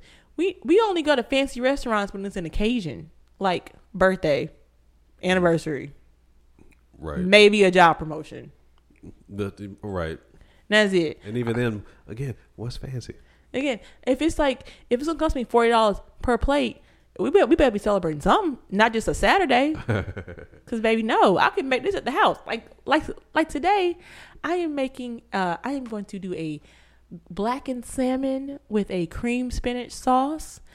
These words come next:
Speaker 1: with roasted potatoes and roasted Brussels sprouts. That probably would have cost us thirty, thirty, thirty-five dollars at a restaurant. I'm gonna make it myself here at the house for free.
Speaker 2: All right, Miss Fancy.
Speaker 1: I'm just saying.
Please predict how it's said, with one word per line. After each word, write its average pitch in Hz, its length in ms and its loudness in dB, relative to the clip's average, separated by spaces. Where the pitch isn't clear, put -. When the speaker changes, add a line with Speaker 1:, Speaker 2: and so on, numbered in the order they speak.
Speaker 1:
with 190 200 -2
roasted 233 380 -2
potatoes 277 800 -2
and 202 280 -6
roasted 220 460 -4
Brussels 196 320 -2
sprouts. - 380 -10
That 269 140 -10
probably 220 180 -4
would 180 80 -10
have 175 60 -10
cost 185 240 -10
us 185 80 -10
thirty, 190 240 -4
thirty, 220 340 -2
thirty-five 220 380 -4
dollars 180 180 -4
at 180 80 -10
a - 20 -10
restaurant. 147 440 -10
I'm 202 60 -16
gonna 180 100 -12
make 190 120 -8
it 196 40 -8
myself 196 300 -4
here 196 80 -4
at 190 80 -6
the 208 40 -4
house 156 280 -6
for 196 100 -6
free. 170 220 -6
Speaker 2:
All 123 60 -10
right, 104 120 -8
Miss 101 140 -6
Fancy. 95 380 -10
Speaker 1:
I'm 185 160 -4
just 165 200 -6
saying. 139 240 -12